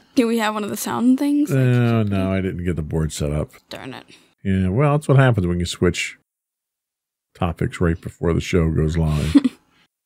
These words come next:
Speaker 2: So our next segment is on food, and then we'll finish up with fantasy.
Speaker 1: Nice.
Speaker 2: Would you rather eat spicy wings or bite into ice cream?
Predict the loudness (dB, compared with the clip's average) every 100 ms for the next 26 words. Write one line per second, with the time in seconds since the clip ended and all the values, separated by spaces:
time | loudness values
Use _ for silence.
0 | _ _ _ -2 0 2 0 0 0 2
1 | 2 2 4 4 2 0 -2 -4 0 2
2 | 2 2 0 -2 0 0 2 0 0 -2
3 | -2 -2 -4 -4 -8 0 2 4 2 -2
4 | -4 -8 -8 -12 -10 -8 -8 -10 -10 -10
5 | -10 -14 _ _ _ _ _ 0 0 2
6 | 4 4 4 4 4 2 0 -2 0 2
7 | 2 0 2 2 2 0 -2 -4 -4 2
8 | 4 2 2 2 2 -2 0 2 4 2
9 | 0 0 0 0 -4 -8 -8 -8